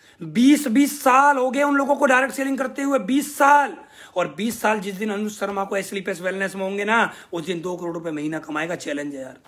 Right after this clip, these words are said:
चैलेंज है यार, चैलेंज कर बात करते हैं हम। होगा, ये हंड्रेड परसेंट होगा, हंड्रेड परसेंट होगा। अगला ड्रीम मैंने आपको बता दिया है,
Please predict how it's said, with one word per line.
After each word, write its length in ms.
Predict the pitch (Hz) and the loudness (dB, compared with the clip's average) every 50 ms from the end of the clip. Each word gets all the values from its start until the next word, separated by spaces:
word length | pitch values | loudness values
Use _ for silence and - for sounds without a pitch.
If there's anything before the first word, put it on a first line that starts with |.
| _ _ _ - | _ _ _ -6
चैलेंज 380 | - 165 160 170 190 202 180 185 | -2 0 2 2 0 0 0 -2
है 80 | 175 | 0
यार, 160 | 170 165 170 | -2 -2 -4
चैलेंज 320 | 170 - 180 170 180 190 190 | -6 -6 -6 -4 -4 -6 -6
कर 180 | - 190 196 190 | -6 -6 -6 -4
बात 260 | 180 170 160 160 - - | -2 -4 -4 -4 -6 -8
करते 220 | - - - - | -16 -14 -14 -14
हैं 80 | 160 147 | -14 -14
हम। 60 | - _ _ _ _ _ _ _ _ _ _ _ - | -16 _ _ _ _ _ _ _ _ _ _ _ -4
होगा, 380 | - 180 208 226 208 - - 214 156 143 147 | 2 4 4 6 6 6 6 4 4 0 -2
ये 100 | 165 180 | -2 -2
हंड्रेड 300 | 170 175 180 196 202 196 - | -2 -2 -2 -2 -2 -2 -4
परसेंट 380 | 175 175 - - 185 190 165 | -6 -8 -6 -8 -8 -8 -8
होगा, 440 | 147 143 156 165 170 170 - 175 165 160 - - _ _ _ _ _ _ _ _ _ _ _ _ _ _ _ _ _ _ _ _ _ | -8 -6 -6 -6 -6 -6 -6 -8 -8 -8 -10 -14 _ _ _ _ _ _ _ _ _ _ _ _ _ _ _ _ _ _ _ _ _
हंड्रेड 300 | - 147 170 185 190 180 | -4 -2 2 2 2 2
परसेंट 260 | 185 185 - 180 170 165 | 2 -2 -4 -4 -2 -2
होगा। 120 | 160 170 | -2 -2
अगला 180 | 165 180 185 185 | -2 0 -2 -2
ड्रीम 260 | 170 165 180 190 196 | -2 -2 -2 -2 -2
मैंने 140 | 196 180 180 | -2 -2 -2
आपको 240 | 175 170 - 190 | -2 -2 -4 -4
बता 280 | 170 165 147 - 170 165 | -4 -4 -4 -4 -4 -4
दिया 220 | 160 165 160 151 | -4 -4 -4 -4
है, 160 | 143 131 - | -4 -6 -10